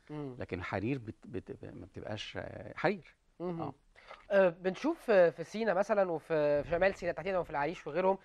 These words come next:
Speaker 1: فكرة الكليم، وبيبقى الألوان، الألوان الخيط نفسها معمولة من الطبيعة، بيتعمل بألوان طبيعية.
Speaker 2: مم.
Speaker 1: هل الألوان المستخدمة ونوعية الخامات المستخدمة في الجبلان برضه طبيعية ولا
Speaker 2: آه، أنا
Speaker 1: بتبقى
Speaker 2: بس-،
Speaker 1: جاية جاهزة؟
Speaker 2: بستخدم صوف طبيعي،
Speaker 1: صوف طبيعي.
Speaker 2: وبجيبه، وبجيبه برضه لازم يجي أبيض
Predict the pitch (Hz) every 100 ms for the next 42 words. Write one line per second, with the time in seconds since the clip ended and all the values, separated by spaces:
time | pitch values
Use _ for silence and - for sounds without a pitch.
0 | - _ _ 214 233 214 170 - 190 208
1 | 226 190 160 165 165 170 165 - 175 180
2 | 220 254 208 156 147 196 226 - 220 175
3 | 233 208 165 175 226 214 185 214 233 -
4 | _ - 160 - 170 196 160 120 135 143
5 | 190 180 156 190 170 147 143 135 98 90
6 | _ 165 233 247 160 165 214 214 180 175
7 | 160 185 170 131 - 147 147 139 147 233
8 | 185 143 - 156 180 165 143 151 147 156
9 | 139 135 147 156 147 - _ 156 208 208
10 | 175 160 226 262 240 214 - 170 202 175
11 | 165 143 143 - - 110 98 - 123 -
12 | 80 101 117 170 151 190 170 151 131 123
13 | 98 85 87 92 87 110 101 110 92 95
14 | 95 107 101 90 95 95 98 104 - 98
15 | 104